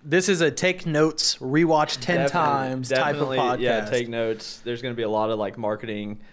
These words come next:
Speaker 2: uh, e-commerce information on here, so.
Speaker 1: Yeah. A-, and, and the reason being is, is that Gabe is somebody who has absolutely crushed it when it comes to selling beats, and I know a lot of you guys out there are trying to get to that space,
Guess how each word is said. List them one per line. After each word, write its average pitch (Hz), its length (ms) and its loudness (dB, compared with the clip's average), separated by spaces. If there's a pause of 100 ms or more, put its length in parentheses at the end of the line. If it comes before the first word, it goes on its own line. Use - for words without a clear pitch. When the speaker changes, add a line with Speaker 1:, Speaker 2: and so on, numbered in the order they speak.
(240)
Speaker 2:
uh, 85 480 -2
e-commerce 104 580 -6
information 92 500 -10
on 92 100 -10
here, - 160 -14
so. 113 140 -8
Speaker 1:
Yeah. 104 220 -4 (100)
A-, 165 200 -2
and, 170 240 0
and 160 200 0
the 151 80 6
reason 160 400 2
being 151 240 0
is, 160 160 0
is 131 100 -2
that 127 180 0
Gabe 139 300 0
is 135 100 -2
somebody 143 500 0
who 131 180 -2
has 120 240 -2
absolutely 135 720 0
crushed 131 400 -2
it 127 80 -2
when 113 100 -8
it 107 60 -8
comes 123 220 -6
to 123 60 -6
selling 120 360 -4
beats, 127 260 -4
and 117 80 -6
I 107 60 -6
know 117 160 -2
a - 20 -4
lot 120 300 -2
of 120 80 -6
you 117 40 -8
guys 117 280 -6
out 110 180 -8
there 110 160 -10
are 104 40 -12
trying 117 200 -8
to 117 60 -6
get 110 160 -8
to 120 80 -8
that 107 160 -8
space, 113 420 -6